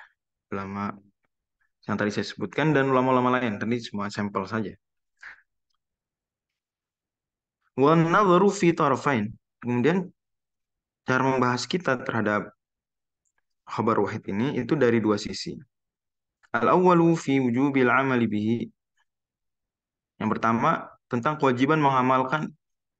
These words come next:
khabar wahid ini. Hadis ahad ini. Bahasa sederhananya kita gampangnya hadis ahad lah. Ingat hadis ahad tuh nggak mesti hadis yang satu orang periwayatnya ya. Nggak.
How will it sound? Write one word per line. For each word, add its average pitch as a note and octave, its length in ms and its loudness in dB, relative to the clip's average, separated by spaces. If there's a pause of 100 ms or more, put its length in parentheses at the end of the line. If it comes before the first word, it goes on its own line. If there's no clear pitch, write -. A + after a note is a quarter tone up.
(200)
khabar C#3+ 320 4
wahid D3+ 400 2
ini. - 140 -8 (720)
Hadis C3+ 400 0
ahad B2+ 320 -2
ini. A2+ 80 2
Bahasa A2+ 240 2
sederhananya B2 480 0
kita B2 240 -2
gampangnya A#2+ 400 0
hadis A#2 240 -2
ahad A#2 240 -2
lah. A#2 160 -10 (920)
Ingat C#3 220 -2
hadis C3 220 0
ahad C#3 360 -2
tuh F#3+ 200 -4 (1400)
nggak A#2+ 160 0
mesti A#2+ 360 -2 (1200)
hadis A#2+ 360 0
yang B2 160 2
satu B2 240 -2
orang C#3 240 2
periwayatnya A2+ 480 0
ya. A2 140 -4 (100)
Nggak. G2+ 200 0